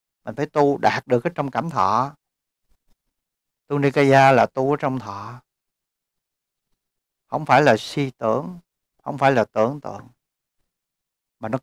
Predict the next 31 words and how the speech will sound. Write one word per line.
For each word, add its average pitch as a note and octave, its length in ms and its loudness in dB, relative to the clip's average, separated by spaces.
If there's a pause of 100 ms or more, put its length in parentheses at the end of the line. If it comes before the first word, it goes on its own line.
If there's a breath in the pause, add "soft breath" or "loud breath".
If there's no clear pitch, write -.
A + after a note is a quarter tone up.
có F#3 80 2
ở D4 260 4
trong C3+ 160 -2
cảm C#3 140 -6
thọ A2 200 -2
mình A2 180 -4
thấy C3+ 220 -4
được. A2 240 -10 (4000)
Cho D3 80 -2
nên C#3+ 180 4
trong D3 180 0
khóa D3+ 100 2
tu C#3+ 280 2
là C3 100 2
chúng C#3 220 -6
con C#3+ 240 0
chỉ D3 440 -6
giới E3 360 4
thiệu C3 500 2
cho D3 80 0
chúng F3 240 -6
ta D#3 160 2
mỗi C#3 460 4
cái G3 120 0
pháp F3+ 260 2
môn D3 280 4
gì C3 120 0
có F#3 120 2
một C#3 140 -2
bài A#2 540 6
thôi. D3+ 680 2